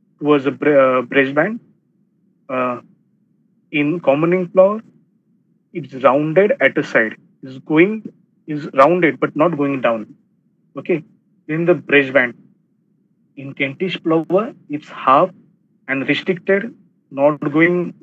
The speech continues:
continuing, not merging. Uh, in little ring flower, it's very much broad and continuous. And common ring flower, small, uniform,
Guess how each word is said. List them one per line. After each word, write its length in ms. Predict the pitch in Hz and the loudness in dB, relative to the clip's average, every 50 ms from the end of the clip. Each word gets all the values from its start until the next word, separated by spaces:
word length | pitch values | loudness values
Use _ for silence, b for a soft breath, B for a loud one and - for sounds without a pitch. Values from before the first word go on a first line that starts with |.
| - - _ 160 - | -20 -20 _ -20 -12
continuing, 580 | _ 165 160 151 170 170 170 170 175 180 170 156 | _ -8 -4 0 0 0 0 0 -2 -2 -4 -2
not 200 | 139 139 147 151 | -2 -2 -2 -2
merging. 460 | 147 147 147 135 143 165 170 175 175 - _ _ _ _ _ _ _ _ _ _ _ _ _ _ _ _ _ | -2 -2 -2 0 0 -2 -2 -2 -6 -10 _ _ _ _ _ _ _ _ _ _ _ _ _ _ _ _ _
Uh, 280 | 135 131 131 127 - - - _ _ _ | -6 -4 -2 -2 -2 -2 -4 _ _ _
in 180 | 160 147 143 135 | -6 -4 -2 -2
little 240 | 143 147 151 185 | -2 0 0 0
ring 180 | 175 190 185 175 | 0 0 -2 -2
flower, 380 | - 190 190 196 202 202 - - - _ _ | 2 2 2 2 2 0 -4 -10 -12 _ _
it's 240 | 160 160 - - - _ | -12 -12 -12 -18 -20 _
very 220 | 127 123 139 147 165 | -8 -4 -2 2 4
much 220 | 180 185 160 147 | 4 4 2 0
broad 380 | 131 147 151 160 170 180 - - | -2 0 0 0 0 -2 -4 -6
and 200 | - 139 151 151 | -4 -4 -4 -2
continuous. 580 | 151 156 156 156 - 175 170 175 185 190 180 - - _ _ _ _ _ _ _ _ _ _ _ _ _ _ _ _ _ _ _ _ _ _ _ _ _ | -2 -2 -2 0 0 0 2 2 0 0 -4 -8 -14 _ _ _ _ _ _ _ _ _ _ _ _ _ _ _ _ _ _ _ _ _ _ _ _ _
And 280 | 127 135 135 139 135 | -4 -4 -4 -4 2
common 280 | - 143 143 160 170 175 | 2 2 4 4 0 0
ring 180 | 180 180 175 | 0 -2 2
flower, 240 | 170 180 180 190 190 - | 6 6 6 6 4 0
small, 440 | - - - 151 147 147 151 160 151 185 214 - - _ _ _ _ _ _ | -8 -6 0 2 4 4 4 2 0 -4 -6 -8 -12 _ _ _ _ _ _
uniform, 560 | 127 139 160 175 175 175 165 156 170 190 233 | -6 0 0 2 2 2 0 -2 -2 -4 -8